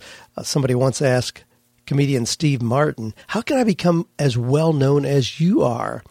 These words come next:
And Steve Martin told him, "Be so good at what you do that people can't ignore you." I mean, I love that thought. Be so good at what you do that people can't ignore you. Now, see, there, there are really only three legs to extraordinary success.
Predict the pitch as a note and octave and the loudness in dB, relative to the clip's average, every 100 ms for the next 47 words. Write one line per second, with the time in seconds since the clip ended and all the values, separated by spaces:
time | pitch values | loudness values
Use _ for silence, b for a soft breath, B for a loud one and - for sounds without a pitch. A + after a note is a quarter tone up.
0 | B B B B B2 A2 - D3+ B2+ C3 | B B B B -6 -4 0 0 2 0
1 | B2 A#2+ - C3 A#2+ A2+ A2 B B B | 0 -4 0 2 2 0 -2 B B B
2 | A#2+ D#3+ G3 G3 - F3+ F#3+ D3+ A#2+ E3 | -2 0 2 2 0 2 2 0 0 2
3 | B2+ B2 C3+ C#3 - D3+ C#3 C#3 C3 A2+ | 2 0 0 0 0 2 2 2 2 0
4 | A#2+ - D#3+ C#3+ F3 - D#3+ C#3 C3 C3 | -4 -2 -2 -2 -6 -6 -2 -2 -2 -6
5 | A#2 B2+ B2 B2 A#2 - C#3 - _ _ | -4 -2 0 -2 -4 -6 -8 -14 _ _
6 | _ _ _ _ _ - C3+ C#3+ D#3 F#3+ | _ _ _ _ _ -2 0 2 2 0
7 | A#3 A#3+ D3+ C3 A2+ - B2 A2+ G#2+ G3+ | 0 0 0 0 -2 -4 -6 -6 -2 0
8 | G#3 - G3+ D#3+ F3+ D#3+ D3+ E3+ C#3+ C3+ | 2 2 0 2 2 2 2 0 2 2
9 | A#2+ D#3 A#2+ - C#3 B2 A#2 B2 A2+ G#2 | 2 0 0 0 0 2 2 2 2 -2
10 | - - b b b b b b b b | -6 -10 b b b b b b b b
11 | b D3+ G#3 G3+ G#3 D#3+ F3 F3 D4 B3 | b -4 -2 2 0 2 2 2 2 2
12 | F3 E3+ C#3+ - F#3 E3+ C#3+ D3+ B2 A2 | 2 2 0 0 2 2 4 2 2 -2
13 | - D3+ C3+ - - C#3+ C3+ B2 A#2+ A2+ | -2 0 0 0 0 2 2 2 2 2
14 | - B2+ - - A2+ A2+ - | -2 -6 -4 -2 -2 -4 -6